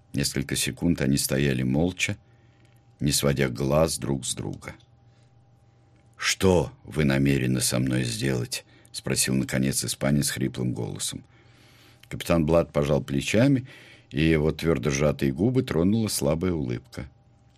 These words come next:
"Мои намерения уже осуществлены. Я не хочу причинять вам ещё большее огорчение,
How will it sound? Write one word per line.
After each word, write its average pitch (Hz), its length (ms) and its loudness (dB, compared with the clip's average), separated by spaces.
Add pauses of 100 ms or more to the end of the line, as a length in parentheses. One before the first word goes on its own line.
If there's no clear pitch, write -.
(140)
"Мои 101 240 4
намерения 147 580 4
уже 127 420 2
осуществлены. 78 880 0 (440)
Я 90 160 6
не 107 80 6
хочу 139 640 4
причинять 107 640 2
вам 95 200 6
ещё 90 300 2
большее 87 460 2
огорчение, 110 720 2